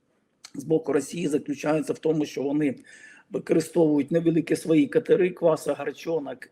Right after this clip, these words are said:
і Б К шістнадцять Раптор і Раптор для того, щоб, е, перехоплювати наші морські дрони, знищувати їх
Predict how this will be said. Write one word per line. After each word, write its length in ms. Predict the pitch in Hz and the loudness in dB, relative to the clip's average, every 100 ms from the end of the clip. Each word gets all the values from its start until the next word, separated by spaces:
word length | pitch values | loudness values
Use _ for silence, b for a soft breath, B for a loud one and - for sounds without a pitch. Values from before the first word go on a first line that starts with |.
| - | -10
і 100 | 147 | -4
Б 160 | 143 | -4
К 220 | 139 - 143 | -4 -4 -6
шістнадцять 720 | - - 208 - 131 - _ _ - | -8 -8 -6 -4 -6 -8 _ _ 0
Раптор 500 | 156 143 - - - _ b b b - | 2 2 -2 -8 -8 _ b b b -10
і 220 | - 156 | -4 0
Раптор 600 | 156 139 - 120 - - | 0 -2 -6 -8 -8 -6
для 140 | 151 | -6
того, 300 | 156 196 185 | -2 -2 -2
щоб, 340 | 160 - 160 156 | -4 -4 -2 0
е, 520 | 147 120 - 147 139 - | 0 -2 -6 -4 -4 0
перехоплювати 720 | 156 - 170 156 151 147 143 | 0 0 -4 0 0 0 -4
наші 280 | 147 135 - | -6 -6 -12
морські 360 | 139 - 135 | -16 -14 -10
дрони, 380 | 156 175 196 156 | -4 -2 -2 -4
знищувати 680 | 135 160 - 147 143 - 139 | -6 -10 -8 -6 -6 -4 -8
їх 220 | 131 | -8